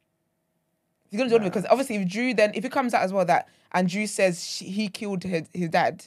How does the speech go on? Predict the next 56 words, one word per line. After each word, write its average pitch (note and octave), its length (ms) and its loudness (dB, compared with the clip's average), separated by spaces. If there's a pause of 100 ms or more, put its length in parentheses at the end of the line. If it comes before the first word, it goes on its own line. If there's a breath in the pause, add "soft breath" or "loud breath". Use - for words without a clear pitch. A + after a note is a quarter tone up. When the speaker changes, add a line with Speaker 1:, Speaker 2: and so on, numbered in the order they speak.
Speaker 2:
Mm-hmm. A#2 220 -8 (360)
Speaker 1:
the C#3 80 2
auntie's B3 220 0
gonna G#3 140 0
remember F#3+ 320 4
when F#3 200 4
Monet F#3+ 300 2
came G3 200 -4
to F#3+ 120 -10
her E3 160 2
to, F3+ 140 -12 (140)
for F#3 120 2
her B3 140 4
to D4+ 120 -6
do F3+ 120 0
it, B3 200 0
Speaker 2:
Yep. - 320 0
Speaker 1:
and F#3+ 80 0
she G#3+ 80 -4
said, F#3+ 180 4
"No, G#3 140 2
don't G3+ 140 2
get F#3 120 2
my E3+ 80 -2
sons B3 320 -2
involved," E3+ 300 0
and F3+ 160 0
you F3+ 80 0
Speaker 2:
Mm-hmm. F3 80 0
Speaker 1:
went A3+ 140 4
behind G3 160 -2
my F#3+ 60 -2
back F#3+ 160 -2
and F#3+ 80 -8
got F#3 60 -6
my G3 80 -6
sons C4+ 240 -8
involved. D#3+ 280 -4 (140)
Speaker 2:
Yeah. G#2+ 140 -6
Speaker 1:
Monet C#4 220 2
is F3+ 120 0
done. E3 440 2
She's A3 180 -6
actually F3+ 260 0
done D3+ 140 -2
out. A#2+ 160 -10 (340)
I - 60 -4
think G3+ 140 -4
she F#3 80 -6
might D#3+ 60 -2
be D#3+ 100 -4
the D#3 80 -8
one D3+ 100 -8
to E3 60 -14
die. D#3+ 260 -6 (1160)
Speaker 2:
Hmm. G#2+ 80 -8